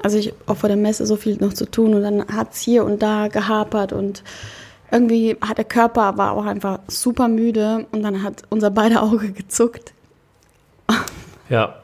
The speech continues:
Speaker 2: ja, es war
Speaker 1: Es
Speaker 2: einfach
Speaker 1: war wirklich so stressig.
Speaker 2: <clears throat> Du hattest die Messe, ähm, und du, äh, prokrastinierst ja sehr gerne und gut, ne?
Speaker 1: Mhm.
Speaker 2: Also das ist ja so deine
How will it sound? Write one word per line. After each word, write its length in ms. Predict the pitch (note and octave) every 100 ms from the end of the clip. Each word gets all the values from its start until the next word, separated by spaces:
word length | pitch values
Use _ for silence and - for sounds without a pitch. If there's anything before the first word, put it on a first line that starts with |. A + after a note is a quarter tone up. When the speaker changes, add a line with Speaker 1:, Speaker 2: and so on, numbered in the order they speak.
| _ -
Speaker 2:
ja, 140 | - C3+
es 180 | A#2 -
war 200 | C3+ D3+
Speaker 1:
Es 80 |
Speaker 2:
einfach 180 | G3 B3
Speaker 1:
war 80 | A3+
wirklich 240 | A#3 B3+
so 280 | - - B3
stressig. 600 | C4+ - A#3+ A#3+ A3+ G#3+ G3 E3+
Speaker 2:
<clears throat> 200 | B2 G2+
Du 160 | D3+ D3
hattest 260 | D#3 C#3+
die 40 | C3+
Messe, 500 | B2+ D3+ F3+ F3+ F#3
ähm, 380 | D#3 D3+ D3+ D3 D3 - - -
und 140 | C3+ C3
du, 160 | C#3 -
äh, 80 | - - - - -
prokrastinierst 920 | - C3+ C#3 C3+ - C3+ D3 E3+ D3
ja 240 | E3 E3 -
sehr 240 | - C#3+ D3
gerne 260 | D3+ D#3
und 140 | E3+ C#3+
gut, 360 | D#3+ F#3+ - - -
ne? 220 | B2 E3+ - -
Speaker 1:
Mhm. 200 | C4+ E4+
Speaker 2:
Also 200 | - A#2
das 200 | A2+ A#2
ist 120 | C3+ -
ja 80 |
so 180 | A#2+ A#2+
deine 420 | A#2 A2 A2 A2+